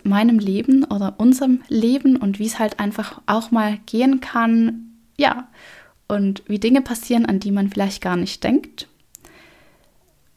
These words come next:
Und wie dankbar ich bin, dass ich eben all diese Dinge mit Louis schon geübt habe und das für uns eigentlich so, es war kein Spaziergang, nein, war es nicht. Wir waren alle ein bisschen, <laughs> ein bisschen aufgeregt.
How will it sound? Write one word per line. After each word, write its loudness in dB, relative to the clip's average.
Und 0
wie -4
dankbar 2
ich -6
bin, 4
dass -8
ich -18
eben -4
all 0
diese -8
Dinge 0
mit -6
Louis -2
schon -4
geübt -2
habe -2
und -6
das -12
für -8
uns 0
eigentlich -4
so, -4
es -6
war -4
kein -4
Spaziergang, 0
nein, -2
war -4
es -8
nicht. -2
Wir -6
waren -4
alle 2
ein 2
bisschen, -2
<laughs> -6
ein 0
bisschen 0
aufgeregt. 0